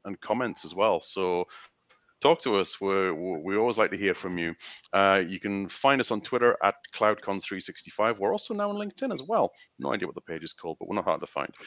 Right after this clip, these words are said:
Um, YouTube, you're already on YouTube unless you're listening, uh, on Spotify and, uh, Apple and other podcasts. So if you are listening,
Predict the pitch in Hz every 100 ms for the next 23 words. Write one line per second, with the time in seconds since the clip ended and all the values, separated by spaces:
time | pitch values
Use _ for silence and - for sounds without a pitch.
0 | - - - 95 95 98 98 98 - -
1 | 123 143 - 135 131 113 110 110 101 101
2 | 107 101 101 - 104 104 98 98 - 101
3 | 143 - 113 170 - - _ 98 104 80
4 | 104 - 101 92 - 98 98 - 95 98
5 | 95 95 92 - - 98 95 92 - 104
6 | 123 107 95 95 98 - 92 - 110 156
7 | - 98 92 78 85 104 123 101 - 117